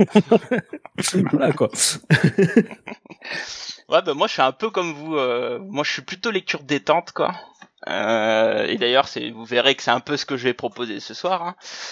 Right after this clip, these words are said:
Speaker 2: Même si c'est pas forcément, euh, des trucs, euh, bas, euh, enfin, bas du cerveau. Euh, il y, y en a une, on pourrait se poser la question pour le coup. Mais, euh, mais moi, je suis plutôt lecture détente. Euh, si ce n'est que souvent,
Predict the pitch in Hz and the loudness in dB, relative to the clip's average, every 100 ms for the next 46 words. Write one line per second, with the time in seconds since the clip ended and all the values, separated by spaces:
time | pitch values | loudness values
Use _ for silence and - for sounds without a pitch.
0 | - - 135 135 131 - 120 151 147 - | -8 0 0 0 -8 -10 -2 4 4 4
1 | 135 - 135 123 135 131 113 113 113 - | -2 -2 -4 2 2 4 2 -2 -6 -8
2 | 131 123 117 117 113 110 113 123 123 117 | -8 -8 -6 -6 -6 -8 -4 4 6 6
3 | 110 - 123 143 135 117 _ - - - | 2 -2 -4 -8 -10 -16 _ -10 -8 -8
4 | - - 101 104 107 117 - 117 117 123 | -10 -8 -8 -4 -4 -2 0 2 2 0
5 | 113 113 113 110 107 113 113 - 120 131 | 2 0 -2 -6 -6 -6 -6 -4 2 6
6 | 120 143 139 110 117 - 120 113 110 117 | 6 6 4 2 -2 -2 0 0 0 -4
7 | 202 262 165 - 294 - - - - 165 | -6 -4 -4 -4 -8 -4 -2 0 -2 -4
8 | 139 131 143 147 147 143 139 139 135 139 | -2 2 4 4 4 4 4 4 2 0
9 | 160 214 - 196 220 233 196 - 170 160 | 0 0 -2 -8 -6 -2 -2 -2 -4 -2
10 | 151 147 143 156 - 135 135 135 185 - | 2 4 4 4 -2 -2 -2 -2 -4 -2
11 | 214 220 180 151 156 - 202 180 185 196 | 0 0 0 -2 -2 -4 -6 0 2 2